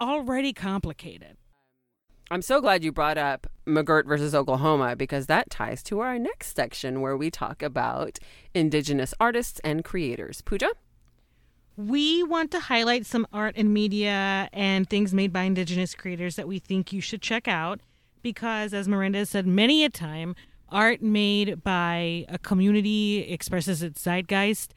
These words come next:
Speaker 1: and art made by a continually oppressed community has, you know, the capacity to show you the best and worst of humanity. So we want to, um,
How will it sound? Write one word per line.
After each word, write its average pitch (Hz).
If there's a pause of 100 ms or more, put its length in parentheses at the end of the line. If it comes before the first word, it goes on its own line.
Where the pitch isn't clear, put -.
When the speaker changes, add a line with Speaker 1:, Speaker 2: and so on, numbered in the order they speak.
(260)
Speaker 1:
and 190
art 180
made 190
by 170
a 170
continually 202
oppressed -
community 254 (360)
has, 175
you 202
know, 170
the 170
capacity 180
to 175
show 175
you 170 (240)
the 185
best 170
and 190
worst 175
of 180
humanity. 185
So 175 (420)
we 226
want 196
to, 185
um, 147